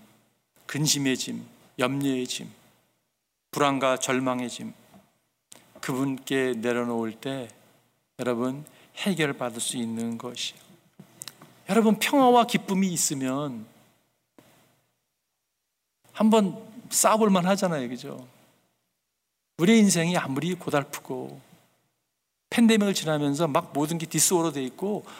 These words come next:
어려운 가운데 있다 할지라도 주님이 주시는 평화와 기쁨이 있으면, 여러분,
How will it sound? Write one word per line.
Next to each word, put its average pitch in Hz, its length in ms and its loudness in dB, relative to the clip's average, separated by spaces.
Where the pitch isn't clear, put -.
어려운 196 340 4
가운데 180 560 0
있다 165 280 0
할지라도 175 800 -2
주님이 277 400 6
주시는 226 440 2
평화와 269 420 4
기쁨이 190 420 0
있으면, 135 640 -2
여러분, 208 440 4